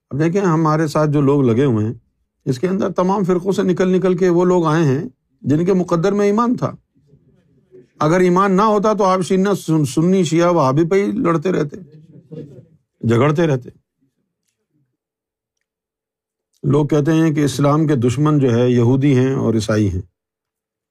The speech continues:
ہوں گے بہت سارے یہودی، بہت سارے عیسائی، لیکن میں آپ کو بتاتا ہوں کہ اسلام کو سب سے بڑا نقصان کس نے پہنچایا؟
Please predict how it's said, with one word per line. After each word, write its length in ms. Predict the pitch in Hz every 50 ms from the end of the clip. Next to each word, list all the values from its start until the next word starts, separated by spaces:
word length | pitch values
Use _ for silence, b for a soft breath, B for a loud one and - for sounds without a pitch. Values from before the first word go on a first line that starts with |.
| _ _ _ _ _ _ _ _ _ _ _
ہوں 400 | _ - - - 120 160 202 226
گے 80 | 240 277
بہت 260 | 240 202 170 160 160
سارے 240 | 156 185 170 175 175
یہودی، 420 | 170 151 131 135 139 135 165 185
بہت 240 | 185 151 131 131 123
سارے 240 | 123 143 143 143 135
عیسائی، 400 | 120 110 - 110 107 113 - - - _ _ _ _ _ _ _ _ _ _ _ _ _ _ _ _ _ _ _ _ _ _ _
لیکن 380 | - 123 135 147 170 170 160
میں 80 | 175 175
آپ 140 | 180 185 180 180
کو 60 | 208
بتاتا 360 | 180 180 165 175 175 170 202
ہوں 220 | 196 190 208 202 185
کہ 60 | 196
اسلام 460 | 175 165 - 170 165 170 180 196 196
کو 100 | 180 185
سب 240 | 180 - 208 190 -
سے 120 | - 202
بڑا 380 | 185 170 175 175 175 175 170 -
نقصان 460 | 151 147 143 - - 175 175 180 160
کس 140 | 175 160 147
نے 100 | 175 165
پہنچایا؟ 480 | 147 147 127 113 117 107 101 92 92